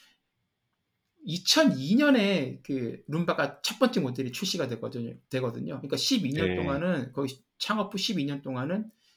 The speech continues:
Speaker 1: 이분들이 제품을 따로 만-, 그 상업용 뭐 제품을 만들진 않고 다 이제 군사용 아니면 우주
Speaker 2: 음.
Speaker 1: 산업용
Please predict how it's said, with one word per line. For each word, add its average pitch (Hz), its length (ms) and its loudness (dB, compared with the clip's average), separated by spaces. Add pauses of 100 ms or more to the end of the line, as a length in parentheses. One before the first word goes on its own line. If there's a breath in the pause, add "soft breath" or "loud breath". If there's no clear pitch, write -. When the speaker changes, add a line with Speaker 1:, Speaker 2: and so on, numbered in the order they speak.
(140)
Speaker 1:
이분들이 135 480 -4
제품을 135 480 -6
따로 156 240 -4
만-, 117 200 -4 (180)
그 - 200 -10
상업용 214 720 2
뭐 151 160 -6
제품을 143 300 -6
만들진 131 320 -4
않고 - 380 -10 (260 loud breath)
다 - 260 -14
이제 127 160 -14
군사용 143 720 -2
아니면 123 300 -6
우주 147 640 -4 (520)
Speaker 2:
음. 175 140 -4
Speaker 1:
산업용 160 580 -2